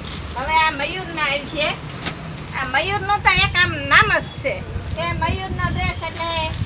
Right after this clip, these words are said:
એ કાપડ ય પ્રખ્યાત હોય અને મયુરનું કહે એટલે તમને બતાવી દઈશું અમે. આ મયુરના છે, જોઈ લીધો. કોઈને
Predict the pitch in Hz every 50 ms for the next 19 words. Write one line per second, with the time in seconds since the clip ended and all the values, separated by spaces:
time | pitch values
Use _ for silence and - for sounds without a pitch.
0 | - - - - - 320 320 349 - - 320 339 370 - 392 381 381 381 381 -
1 | 359 381 370 - - 392 381 370 403 381 381 392 381 349 - 311 339 339 339 339
2 | 339 339 330 330 320 302 302 311 339 349 349 359 349 339 349 349 349 339 330 320
3 | - 359 370 359 339 311 294 311 311 - 320 302 311 311 320 339 - - - -
4 | - - - - - - - - - 320 330 - 294 285 269 - - 254 262 -
5 | 254 240 247 254 247 254 294 554 - - - - - - - - - - - -
6 | - - - - - - - - - - - - - 262 285 285 294 320 339 320
7 | 311 294 277 269 262 262 262 - 311 285 339 494 480 - - - - - - -
8 | - - - - - - - - - - - - - 294 311 320 330 311 320 330
9 | 330 320 320 311 - 339 349 370 359